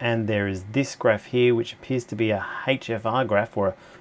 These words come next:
full width half maximum, which means this is probably gonna be running the focuser. I can see the focus in, focus out, I can see the move to a position, speed and steps, and histogram. So I believe this will be a live view that we'll be running.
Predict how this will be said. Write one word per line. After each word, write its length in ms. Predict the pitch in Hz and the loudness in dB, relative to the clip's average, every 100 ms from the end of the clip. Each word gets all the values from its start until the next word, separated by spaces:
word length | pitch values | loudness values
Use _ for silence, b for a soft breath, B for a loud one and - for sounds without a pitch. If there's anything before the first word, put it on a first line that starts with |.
| - | -12
full 160 | - 127 | 0 4
width 320 | 117 - - | 4 2 -8
half 360 | - 110 101 117 | -2 -2 0 -2
maximum, 520 | 117 - 101 104 123 | -2 -2 -4 -2 -4
which 180 | 107 110 | -6 -2
means 260 | 107 95 | -2 0
this 240 | 120 - 113 | -4 -2 -4
is 140 | 95 - | -6 -10
probably 420 | - 175 143 127 | -6 -4 0 0
gonna 140 | 113 | 2
be 140 | 107 107 | 2 0
running 260 | 107 107 | 0 0
the 80 | 98 | -2
focuser. 640 | - - 113 - - - - B B B B - | -2 2 2 2 -4 -4 -4 B B B B -4
I 80 | 107 | -2
can 120 | 104 | -2
see 220 | - 113 | 0 0
the 140 | 101 98 | 0 -4
focus 420 | - 107 101 - | -2 -2 -2 -6
in, 240 | 113 110 | -4 -4
focus 400 | - 95 95 - | -4 -8 -8 -10
out, 420 | 107 127 123 - - | -2 0 -2 -6 -14
I 80 | 101 | -12
can 160 | 95 | -12
see 160 | 92 107 | -8 -8
the 140 | 95 | -6
move 340 | 92 110 113 104 | -4 -2 -2 -4
to 120 | 92 | -10
a 20 | |
position, 640 | 87 101 120 120 135 131 120 - - | -10 -6 -4 -4 -4 -4 -6 -12 -20
speed 360 | - - 107 98 | -8 0 0 0
and 260 | 107 101 | -2 -4
steps, 520 | - - 123 - - - | -4 0 0 0 -16 -12
and 200 | 110 101 | -8 -8
histogram. 720 | - 160 - 113 104 98 95 95 | -6 -6 -4 -2 2 2 0 -6
So 160 | - 147 | 6 8
I 40 | |
believe 280 | 139 156 147 | 8 8 6
this 180 | 135 - | 2 -2
will 80 | 120 | 0
be 220 | 117 113 | 0 2
a 160 | 107 101 | 0 0
live 420 | 101 107 104 92 | 2 2 2 -2
view 340 | 101 101 95 | -2 -2 -2
that 140 | 90 92 | -6 -6
we'll 100 | 90 | -6
be 140 | 95 | -4
running. 300 | 101 98 | -4 -4